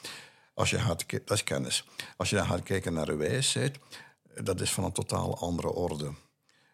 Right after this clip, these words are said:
En dat heeft te maken met de achterliggende bedoeling. We hebben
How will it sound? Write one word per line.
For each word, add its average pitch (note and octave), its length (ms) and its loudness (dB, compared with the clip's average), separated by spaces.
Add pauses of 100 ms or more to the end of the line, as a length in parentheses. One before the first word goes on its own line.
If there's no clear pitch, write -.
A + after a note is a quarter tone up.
(140)
En - 180 -2
dat E2 140 -2
heeft A#2 200 2
te A2+ 80 2
maken A2+ 640 0 (760)
met - 400 0 (260)
de - 120 -2
achterliggende - 520 0
bedoeling. G2+ 420 0 (1300)
We - 200 -2
hebben G2 520 2